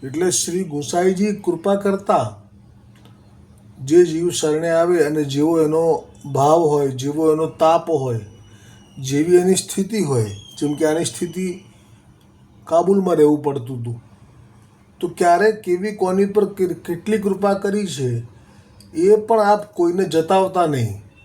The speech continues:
જેમ ઠાકોરજીનો સ્વભાવ છે ને, કે ક-,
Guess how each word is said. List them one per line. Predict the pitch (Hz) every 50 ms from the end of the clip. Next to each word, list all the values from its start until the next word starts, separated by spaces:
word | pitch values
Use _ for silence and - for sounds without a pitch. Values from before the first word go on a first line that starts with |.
| - _ _ _ - - - _ _ - - - - - - - - - - - - - _ - _ - _ _ - 117
જેમ | 117 143 156 165
ઠાકોરજીનો | - 143 151 151 147 - 180 175 165 165 175 175 170
સ્વભાવ | 156 160 156 147 156 165 175 170
છે | 165 190 202 196
ને, | 165 127 117 120 - - - - - - - _ - _ - - - - - - - - - - - - - - - -
કે | - 139
ક-, | 127 117 -